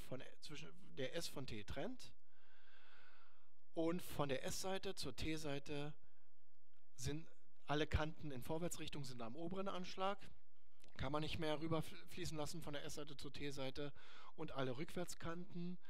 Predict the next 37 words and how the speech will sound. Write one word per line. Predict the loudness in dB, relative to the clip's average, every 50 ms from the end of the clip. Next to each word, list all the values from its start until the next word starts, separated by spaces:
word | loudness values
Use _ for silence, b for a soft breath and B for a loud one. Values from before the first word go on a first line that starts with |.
| B B B B B
sind | 0 0 0 0 2
beim | 2 0 0 0
unteren | 0 0 0 0 0
Anschlag | 0 0 0 0 0 -2 0
bei | 0 0 0
null. | 0 0 0 0 0 0 0 B B B B B B B 0
Kann | 0 2
man | 2 0 0
also | 0 0 0 0 0 -2 -2
auch | 2 4 6 6 6 4 0
durch | 0 0 -2 0 0
Reduktion | 0 0 0 0 0 0 0 0 0 2 2 2 2 0 0
des | 0 0 0
Flusses | 0 0 0 0 0 0 -2
darauf | 0 0 0 0 0 0 0 0 0 0 -2 B B B B B
nicht | 0 -2 -2 -2
noch | -2 -2 -2
mehr | -2 -2 -2
Fluss | -2 0 -2 -2
von | -2 -2 -2
S | -2 -2 -2 -2
nach | -2 -2 -2
T | 0 0 0 0 0 -2 B B B B B B B B B B B -2
durchfließen | -2 -2 -2 -2 -2 -2 -2 -2 -2
lassen. | -2 -2 -2 -2 -2
Und | 0 2 2
das | 2 2 0
ist | 0 -2 -2
die | 0 0 0 0 0 0 -2 B B B B B B B B B B B B B B B 0
Bedingung, | 0 0 2 0 0 2 0 0 0
die | 0 0
hier | 2 2 2 2
eingehalten | 2 0 0 0 0 0 0 0 0 0 0 -2 0 0
wird. | 0 0 0 0 0 0 0
Es | 0 0 0
gibt | 0 0 0 0
immer, | 2 2 2 2 2 2